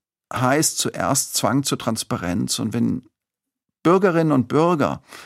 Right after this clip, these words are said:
verstehen, wie eine solche Plattform arbeitet, dann sind sie in ganz anderer Weise einschätzungsfähig. So wie natürlich jetzt auch die Hörerinnen und Hörer von S W R zwei einschätzungsfähig sind. Was erwartet sie da in diesem Medium, auf diesem Kanal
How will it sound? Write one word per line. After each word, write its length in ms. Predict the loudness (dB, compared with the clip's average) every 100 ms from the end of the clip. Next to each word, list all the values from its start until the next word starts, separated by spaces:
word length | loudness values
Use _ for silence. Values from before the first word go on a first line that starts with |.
| -20 _ -8
verstehen, 880 | -4 -2 0 2 4 6 6 4 2
wie 220 | -2 0
eine 180 | 0 0
solche 300 | 0 0 -2
Plattform 500 | 0 -2 0 -2 -2 _ _ -8
arbeitet, 680 | -2 0 2 2 2 -2 -6 -18 -4
dann 180 | 0 4
sind 200 | 4 2
sie 120 | 0
in 80 | 0
ganz 240 | 0 0 -2
anderer 460 | 2 4 4 2
Weise 460 | 2 0 0 -4 -2
einschätzungsfähig. 960 | 0 0 0 0 -2 -4 -6 -6 -2
So 160 | -2 0
wie 220 | 0 -2 -8 -20 -8 -8
natürlich 400 | 0 0 2 0
jetzt 260 | -2 -4
auch 200 | -4 -6
die 280 | -4 -2 2
Hörerinnen 400 | 2 4 2 2
und 160 | 4 4
Hörer 420 | 2 2 0 -2 -4
von 160 | -4
S 200 | -2 0
W 20 |
R 100 | 0
zwei 400 | 0 2 0 0
einschätzungsfähig 1120 | -2 0 0 0 -2 -2 -4 -2 -2 -6 -14 -4
sind. 460 | 0 0 -2 -8 -20 -20 -4
Was 140 | -2
erwartet 480 | 0 0 2 0 0
sie 160 | 0 2
da 220 | 0 0
in 280 | 2 2 4
diesem 320 | 4 4 6
Medium, 460 | 4 4 2 2
auf 160 | -2 0
diesem 340 | 2 4 4
Kanal 440 | 2 0 2 0